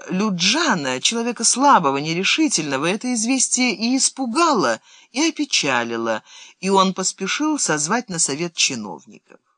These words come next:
"Не тревожьтесь, господин мой", успокоил Люджана один из них. "Джан Лу даже взглянуть не посмеет на Сичуань. Я хоть и не обладаю большими талантами, но всё же надеюсь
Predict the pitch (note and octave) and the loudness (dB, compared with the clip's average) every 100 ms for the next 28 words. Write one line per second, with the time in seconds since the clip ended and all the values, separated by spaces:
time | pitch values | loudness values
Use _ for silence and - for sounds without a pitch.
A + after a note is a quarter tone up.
0 | _ _ _ _ _ B3 C#4 - E3 A#2+ | _ _ _ _ _ -2 0 0 -2 0
1 | D3 D#3+ C#3 - G#2 A#2+ C#3 - D3 D#3+ | 2 2 2 -6 -10 -4 -4 -2 -4 0
2 | A3 C#3+ A#2 G#2 - - - C#3 - C#3 | -2 -2 -2 -4 -8 -20 -4 0 2 0
3 | D3+ C3+ C3 C#3 C3+ B2+ C3+ D#3 A#3+ A3+ | 2 0 0 -4 -4 -4 -2 2 4 4
4 | D#3+ E3+ C#3 A#2 G#2+ B2 G#2+ - _ _ | 2 0 -4 -10 -8 -8 -10 -18 _ _
5 | - - - - C#3+ D3 C#3+ C#3+ C#3 D#3 | -20 -20 -20 -16 -2 2 4 2 0 0
6 | F3 E3 B2+ D3 D3+ E3 D#3+ C#3 F3 D#3 | 2 2 0 -2 2 2 0 0 0 0
7 | C3 - G#3+ D4 - D4 F#3+ C#3+ D3 C#3+ | -2 -4 -2 0 0 2 2 2 -4 -4
8 | C#3+ - C#3 G#2+ E2 B2 - - - - | -4 -2 0 0 -4 -10 -20 -20 -20 -20
9 | - F3+ C4 C4 C4 - A#3 A#3+ A3 A3+ | -8 0 0 0 -2 0 2 4 4 2
10 | A3+ E4+ C#4+ D3+ B2+ B2+ C3+ B2+ A#2+ B2+ | 2 2 2 0 0 0 -2 -4 -2 0
11 | B2+ B2 A#2+ B2+ B2 A#2+ - - _ - | 2 0 -2 -8 -6 -6 -8 -20 _ -6
12 | A3 G#3+ F4 D#4+ C4+ G3+ D#3+ C#3+ D3 D3 | -4 0 0 0 0 0 0 0 2 0
13 | C#3 - | -2 -8